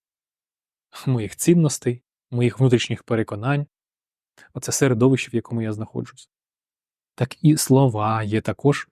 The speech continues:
на поверхні мого внутрішнього світу. І всі мої жести — це також поверхня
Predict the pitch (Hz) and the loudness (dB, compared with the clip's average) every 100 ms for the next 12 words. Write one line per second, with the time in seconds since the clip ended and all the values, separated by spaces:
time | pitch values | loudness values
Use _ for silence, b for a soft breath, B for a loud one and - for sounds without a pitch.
0 | - 117 113 110 135 143 123 - _ _ | -4 -4 0 0 0 0 -2 -4 _ _
1 | _ - 120 107 127 117 117 110 - 110 | _ -4 0 2 2 2 0 -4 -4 -4
2 | - 113 - - _ _ _ _ _ _ | -2 -4 -6 -20 _ _ _ _ _ _
3 | _ _ _ _ _ _ _ _ _ _ | _ _ _ _ _ _ _ _ _ _
4 | _ _ _ _ _ _ _ _ _ _ | _ _ _ _ _ _ _ _ _ _
5 | _ _ _ _ _ _ _ _ _ _ | _ _ _ _ _ _ _ _ _ _
6 | _ _ _ _ _ _ _ - 147 143 | _ _ _ _ _ _ _ 0 4 6
7 | 143 156 - _ _ _ _ - - - | 6 4 -4 _ _ _ _ -18 -10 -6
8 | 123 107 104 196 - 127 123 _ - 107 | -4 -4 2 2 2 0 -2 _ -8 -8
9 | - 165 - - _ _ _ _ - 110 | 0 0 0 -8 _ _ _ _ -2 0
10 | 120 135 - | 0 0 -2